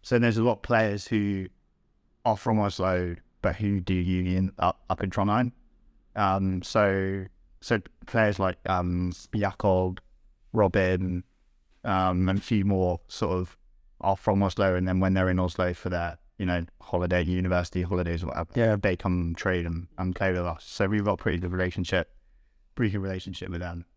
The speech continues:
Speaker 2: But how, how have they, how have they done historically in, in the league, really?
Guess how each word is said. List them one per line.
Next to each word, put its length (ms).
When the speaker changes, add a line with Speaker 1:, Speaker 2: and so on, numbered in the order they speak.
Speaker 2:
But 140
how, 180
how 160
have 100
they, 220
how 160
have 100
they 80
done 160
historically 640
in, 260
in 100
the 80
league, 300
really? 340